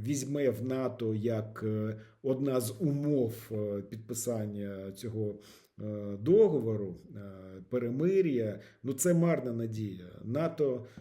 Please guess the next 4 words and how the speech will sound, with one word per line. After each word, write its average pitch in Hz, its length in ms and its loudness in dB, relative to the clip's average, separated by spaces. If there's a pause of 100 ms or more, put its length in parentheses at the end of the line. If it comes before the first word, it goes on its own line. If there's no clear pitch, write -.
(120)
ніколи, 120 760 0
е, 98 640 -12
не 117 160 0
візьме 117 720 -4